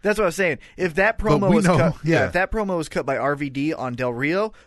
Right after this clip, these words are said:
Speaker 1: we, that would probably be the first thing we talk about.
Speaker 2: Right.
Speaker 1: "Oh my God, this promo,
Speaker 2: Yeah.
Speaker 1: this promo, this promo." Unfortunately, they're so great that their
Speaker 2: Yeah.
Speaker 1: greatness gets
Speaker 2: He
Speaker 1: overlooked.
Speaker 2: cuts an A minus, but we know what his A plus is that he can normally do, so it feels like a D.
Speaker 1: Mm-hmm.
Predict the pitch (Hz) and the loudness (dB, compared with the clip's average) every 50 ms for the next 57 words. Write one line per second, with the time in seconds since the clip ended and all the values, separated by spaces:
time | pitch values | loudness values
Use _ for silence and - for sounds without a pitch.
0 | _ _ 139 156 190 190 143 175 170 175 170 - 170 165 156 147 147 143 139 123 | _ _ -4 -2 -2 0 0 0 0 0 0 0 0 0 0 0 -2 -4 -4 -4
1 | - 160 156 - - 151 147 151 143 - 185 208 196 147 120 104 107 123 151 151 | -4 -4 -4 -4 -6 -6 -6 -4 -2 -2 -4 -2 -2 -4 -4 0 2 2 2 2
2 | 120 92 - 185 240 277 269 247 214 202 196 262 262 233 214 185 185 156 127 - | 2 0 0 0 0 0 2 0 0 0 0 0 0 0 0 -2 -4 -6 -4 -4
3 | 202 220 226 226 - 175 156 156 156 - - 214 214 196 185 170 160 160 - - | -2 0 2 2 2 2 0 -2 -4 -4 -2 -2 -2 0 -2 -2 -4 -6 -6 -6
4 | 185 185 170 135 - - 147 - 208 233 247 202 190 175 170 156 - - _ - | -6 -4 -4 -4 -4 -6 -8 -6 -4 -4 -4 -4 -4 -6 -6 -8 -10 -16 _ -8
5 | - 165 175 - - 214 190 165 147 180 214 226 214 185 101 110 156 151 131 135 | -6 -6 -4 -2 -2 -2 -2 -2 -2 0 0 2 0 -2 -2 -4 -4 -4 -2 -4
6 | 147 139 127 151 180 190 165 160 151 143 - - 151 151 139 - - - - - | -6 -4 -2 -2 -2 -2 -2 -4 -6 -6 -6 -6 -6 -6 -6 -6 -10 -10 -6 -4
7 | 156 147 190 220 156 175 196 202 - - 165 151 147 151 143 135 135 131 120 110 | -2 -2 -2 0 0 0 -2 -2 -2 -6 -8 -6 -6 -4 -4 -4 -4 -2 -4 -4
8 | 104 - - - - 110 120 120 120 120 117 117 120 127 135 147 160 156 131 - | -6 -8 -10 -12 -8 -6 -6 -4 -2 -2 -2 -2 -2 -2 -2 -2 -4 -4 -8 -10
9 | - 127 131 123 117 113 123 123 113 - - 131 127 117 - - 107 101 98 92 | -8 -6 -6 -4 -4 -6 -6 -6 -6 -6 -6 -6 -6 -6 -6 -6 -6 -6 -6 -8
10 | 95 - - 107 101 104 98 107 107 107 107 107 101 107 107 101 - - 110 101 | -12 -12 -10 -8 -8 -6 -6 -4 -4 -4 -4 -4 -4 -4 -6 -6 -6 -8 -10 -6
11 | - 135 123 117 98 104 101 98 92 101 101 95 90 - _ - 135 131 131 131 | -4 -2 -2 -2 -2 -4 -6 -6 -6 -6 -6 -6 -6 -10 _ -14 -14 -12 -12 -12